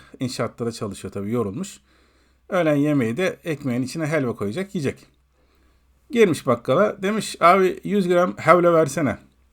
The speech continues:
Bakkal demiş, "Ne diyorsun ya?" Ya demiş, "İşte helva, helva." Ya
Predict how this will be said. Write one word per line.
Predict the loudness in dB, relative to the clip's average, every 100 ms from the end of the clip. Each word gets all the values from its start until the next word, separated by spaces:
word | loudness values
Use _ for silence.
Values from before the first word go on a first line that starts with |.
| -20 _ _ _
Bakkal | -12 -4 -2
demiş, | -2 -2 0
"Ne | 2
diyorsun | 4 4
ya?" | 2 -2 -8 _ _ _ -20 _
Ya | 0
demiş, | 0 0
"İşte | 2 4
helva, | 6 4
helva." | 4 4 2 0 -4 -16 -12
Ya | -2 -2 -2